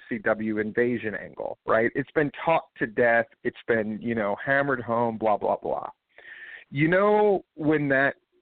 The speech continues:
angle um, even though time-wise it doesn't really match up. But you know when that angle officially died a horrible death, in my opinion? It's when Eric Bischoff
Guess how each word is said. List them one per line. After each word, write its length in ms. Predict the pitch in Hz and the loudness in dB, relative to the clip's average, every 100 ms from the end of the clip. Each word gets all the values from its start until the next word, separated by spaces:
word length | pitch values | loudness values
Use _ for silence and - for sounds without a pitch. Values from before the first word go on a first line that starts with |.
| - | -4
angle 600 | 127 135 139 147 151 160 _ _ _ _ _ - | 0 0 0 2 2 0 _ _ _ _ _ 0
um, 400 | 123 113 110 110 - | 2 4 2 -2 -2
even 260 | 165 180 | 2 2
though 340 | 170 156 143 123 - - | 4 4 2 0 -6 -2
time-wise 540 | 160 175 160 131 123 | 2 2 2 2 2
it 80 | 120 | 0
doesn't 240 | 123 135 107 | -2 -2 0
really 240 | 131 127 | 2 2
match 380 | 120 120 117 - | 4 2 2 2
up. 260 | 107 69 120 | 2 2 0
But 180 | 120 - - - - | 0 0 -10 -18 -4
you 200 | 143 156 | 2 4
know 200 | 170 190 | 4 4
when 360 | 185 170 165 | 2 2 2
that 180 | 170 160 - | 2 2 2
angle 500 | 123 135 143 135 - | 0 2 2 2 2
officially 720 | 123 - - 131 - 151 131 | -2 -2 -2 0 2 2 2
died 580 | 110 107 107 107 107 110 - | 0 2 2 4 4 2 0
a 80 | |
horrible 600 | 101 - 113 107 104 95 90 | -4 -2 2 2 2 -2 -4
death, 280 | 101 98 104 - _ _ - | -2 0 0 -4 _ _ -4
in 160 | 113 | -2
my 220 | 110 101 104 | 2 4 2
opinion? 600 | 110 - 104 107 107 120 _ _ _ _ _ _ _ _ - - - - - - | 2 0 0 0 -4 -8 _ _ _ _ _ _ _ _ -20 -20 -18 -20 -8 0
It's 260 | 143 - | 0 0
when 520 | 139 143 139 139 131 120 - - - | 2 4 6 4 2 -2 -8 -18 -4
Eric 340 | 135 165 180 147 | 0 2 2 0
Bischoff 480 | 160 156 - 151 | 0 0 2 2